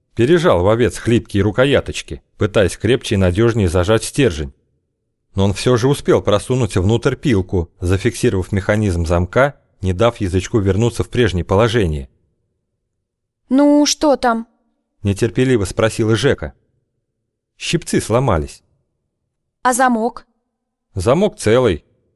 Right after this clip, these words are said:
Speaker 1: извиняющимся тоном пробормотал вовец.
Speaker 2: «Жалко. Удобные были щипчики. Я к ним привыкла. Главное, острые».
Speaker 1: Вовцу нечего было ответить. Он посветил зажигалкой.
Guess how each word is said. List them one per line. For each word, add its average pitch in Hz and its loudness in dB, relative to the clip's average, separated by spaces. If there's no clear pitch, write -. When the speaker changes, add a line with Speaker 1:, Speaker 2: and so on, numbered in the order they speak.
Speaker 1:
извиняющимся 101 0
тоном 104 0
пробормотал 95 0
вовец. 92 -2
Speaker 2:
«Жалко. 196 -2
Удобные 226 0
были 202 -2
щипчики. - -4
Я 294 0
к - -6
ним 214 -2
привыкла. 190 -4
Главное, 233 0
острые». 190 -4
Speaker 1:
Вовцу 101 -2
нечего 101 2
было 95 2
ответить. 104 -4
Он 113 0
посветил 113 0
зажигалкой. 104 0